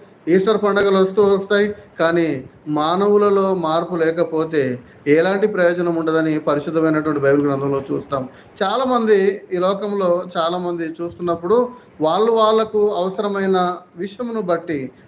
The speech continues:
వారి వారికి అవసరమైన స్థితిలో ఉండుటకు వారు మాట్లాడుతూ వస్తారు. కాబట్టి ప్రియులారా, ఈ యొక్క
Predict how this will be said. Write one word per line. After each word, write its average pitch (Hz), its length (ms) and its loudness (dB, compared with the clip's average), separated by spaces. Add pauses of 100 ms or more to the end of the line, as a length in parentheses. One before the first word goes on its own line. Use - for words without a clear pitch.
(160)
వారి 202 320 2
వారికి 214 420 2
అవసరమైన 208 800 -2
స్థితిలో 226 400 0
ఉండుటకు 196 680 0 (260)
వారు 156 180 4
మాట్లాడుతూ 156 640 -2
వస్తారు. 127 460 -2 (320)
కాబట్టి 262 320 0
ప్రియులారా, 214 640 0
ఈ 202 80 0
యొక్క 190 180 -2